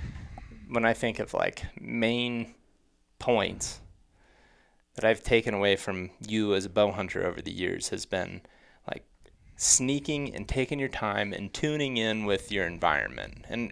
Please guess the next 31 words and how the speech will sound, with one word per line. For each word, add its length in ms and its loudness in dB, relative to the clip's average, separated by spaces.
you 80 2
might 220 4
not 160 6
even 220 2
know 240 8
that 180 2
you've 180 -10
taught 240 8
me 120 0
that 240 8
in 120 -2
that, 260 4
in 100 -2
the 80 -2
way 180 6
that 140 -4
you 80 -6
have, 420 2
but, 140 2
like, 260 -4
when 420 0
I 160 6
was 180 4
a, 60 0
a 60 -6
kid, 560 2
I 60 -4
remember 260 -6
you 100 -8
being 240 -10
like, 200 -10